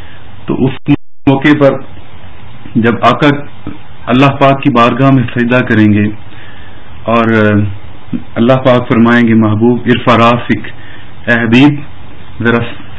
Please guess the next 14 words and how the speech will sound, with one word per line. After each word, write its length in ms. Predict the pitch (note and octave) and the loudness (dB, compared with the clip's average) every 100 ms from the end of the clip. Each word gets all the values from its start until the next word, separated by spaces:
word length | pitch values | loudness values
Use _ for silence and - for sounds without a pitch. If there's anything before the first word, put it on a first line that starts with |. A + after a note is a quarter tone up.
| - | -4
سر 140 | B2 | -2
تو 160 | A#2+ D3+ | 2 4
اٹھائیے، 540 | C#3+ C3 B2+ A2+ A2 G#2 - - - - - - - - | 4 4 2 4 2 0 -6 -10 -10 -10 -10 -10 -10 -6
ذرا 300 | G#2+ A2+ A#2 | -2 2 2
مکھڑا 240 | A#2 - C#3+ | 2 2 2
تو 140 | C#3 | 4
مکھا-، 680 | C3 A2 A#2 A2+ G2+ - G#2+ | 2 2 0 2 0 -2 -2
دکھائیے، 540 | G#2+ B2 B2 B2 A2 G#2 - - - - | 0 2 4 4 4 0 -6 -10 -8 -2
محبوب 420 | A#2 A#2 B2 D#3 | 0 2 4 4
مانگیے، 420 | C3+ C3 C#3+ C#3 C3+ | 6 6 6 6 4
آپ 180 | B2+ | 2
کیا 180 | - C3 C3+ | 2 4 6
مانگتے 460 | B2+ A2 G#2+ G#2 | 4 2 2 2
ہیں؟" 100 | G#2 | 2